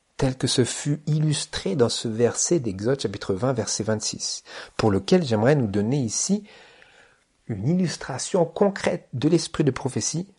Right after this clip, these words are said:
afin que rien ne nous manque pour parvenir à des conclusions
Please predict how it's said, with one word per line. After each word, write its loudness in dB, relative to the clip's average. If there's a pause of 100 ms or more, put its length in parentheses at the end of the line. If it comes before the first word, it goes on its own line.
(140)
afin -2
que -2
rien 2
ne 6
nous 6
manque 2 (380)
pour 2 (380)
parvenir 0
à 0
des -2
conclusions -2